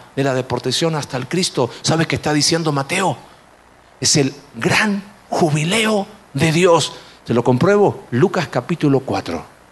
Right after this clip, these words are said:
"El Espíritu de Dios está sobre mí, por cuanto me ha ungido para anunciar", ¿qué cosas?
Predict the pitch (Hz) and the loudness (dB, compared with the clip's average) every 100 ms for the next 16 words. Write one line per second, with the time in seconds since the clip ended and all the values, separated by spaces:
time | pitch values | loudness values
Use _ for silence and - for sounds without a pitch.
0 | _ _ _ _ _ _ _ _ _ - | _ _ _ _ _ _ _ _ _ 0
1 | 127 131 - - 180 180 170 139 131 127 | 2 2 0 0 0 2 0 2 4 4
2 | 165 156 135 - 147 147 - 127 117 117 | 2 2 -4 -4 -6 -4 0 0 0 0
3 | 117 107 85 - - - - - - - | -2 -4 -6 -16 -20 -20 -20 -20 -20 -20
4 | _ 151 151 - - 220 247 254 254 247 | _ -2 -2 -4 2 4 6 6 6 6
5 | 233 214 185 175 190 233 240 226 208 180 | 6 6 4 4 6 8 8 10 8 6
6 | - - 262 202 165 156 156 - - - | 4 4 4 6 8 6 4 -4 -16 -20
7 | - - 196 202 220 208 - 330 330 285 | -12 4 4 6 6 6 8 8 8 4
8 | 247 269 180 127 107 | 4 6 6 2 0